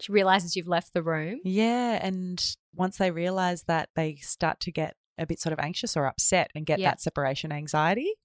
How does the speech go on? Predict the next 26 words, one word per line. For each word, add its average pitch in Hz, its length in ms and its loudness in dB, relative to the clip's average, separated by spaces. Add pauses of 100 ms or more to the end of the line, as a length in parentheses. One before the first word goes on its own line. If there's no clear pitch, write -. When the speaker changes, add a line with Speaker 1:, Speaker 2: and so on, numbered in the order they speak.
(480)
Speaker 2:
So 175 140 2
we've 170 120 0
been 196 140 -2
experiencing 226 600 -2
that 147 160 -2
a 202 60 0
little 226 220 -2
bit 135 200 -4
lately, 143 600 -4
and 147 460 -6 (480)
that's - 540 -2
totally 139 460 -2
new 143 440 -2 (100)
for - 180 -2
me 185 420 -2
because 165 640 -2
up - 140 0
until 170 260 0
now, 139 360 0
she's 143 300 -4
just - 220 -6
been 139 140 -2
such - 240 -4
a 147 40 -8
little 113 180 -12
chiller. 151 460 -2